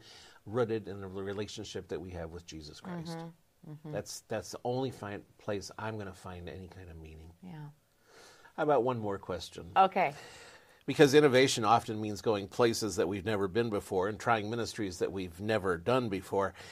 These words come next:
Speaker 1: Uh, anxiety amongst people can become a bit high, and it sets a stage for conflict. Uh,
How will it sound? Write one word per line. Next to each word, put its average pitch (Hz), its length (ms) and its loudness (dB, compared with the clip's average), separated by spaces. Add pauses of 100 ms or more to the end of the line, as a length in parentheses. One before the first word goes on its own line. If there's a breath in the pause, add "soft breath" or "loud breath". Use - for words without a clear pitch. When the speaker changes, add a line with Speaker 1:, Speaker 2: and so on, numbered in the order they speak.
(260 loud breath)
Speaker 1:
Uh, 107 180 8
anxiety 123 760 2 (160)
amongst 101 500 -8
people 113 320 -4
can 104 220 -6
become 95 400 -6
a 78 80 -4
bit 85 220 -4
high, 90 500 -4
and 101 300 -6
it 80 100 -8
sets 117 240 -6
a 92 60 -10
stage 87 340 -8
for 85 120 -14
conflict. - 680 -12 (640 loud breath)
Uh, 95 220 0